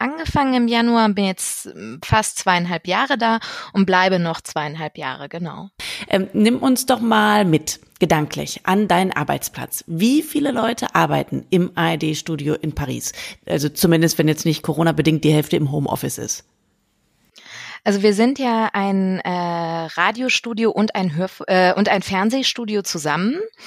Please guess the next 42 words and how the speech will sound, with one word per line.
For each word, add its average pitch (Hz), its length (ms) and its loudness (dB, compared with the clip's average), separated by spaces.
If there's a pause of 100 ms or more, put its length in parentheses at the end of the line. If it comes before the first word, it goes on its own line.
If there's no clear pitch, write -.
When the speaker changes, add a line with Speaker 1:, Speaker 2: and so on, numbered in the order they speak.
(280)
Speaker 1:
quasi 208 480 2
verbunden 208 540 2
über 190 180 -2
eine 180 260 2
Terrasse. 285 760 -2
Das 208 180 -4
Fernsehen 190 440 0
sitzt - 420 -6
rechts - 340 -6
und - 200 -6
wir 175 120 -4
sitzen 165 380 -4
links 277 300 -4
vom 254 180 2
Radio. 226 500 4 (380)
Und 214 160 4
bei 214 100 6
uns 220 160 2
im 254 140 4
Radio 233 400 2
sind 220 180 4
wir 196 80 0
drei 190 240 0
Korrespondentinnen 285 1400 0
und 196 180 4
Korrespondenten. 190 880 -2
Also 185 160 0
ich 180 140 -4
hab - 160 -4
zwei 175 380 2 (340)
Kollegen 240 840 0 (540)
und, 226 420 4
äh, 208 140 2
dann 202 200 2
haben 220 240 4
wir 226 100 4
noch 190 260 0
zwei 196 520 0
Producerinnen. 175 1300 -2
Das 175 220 -4
sind, 220 460 0
äh, 180 440 0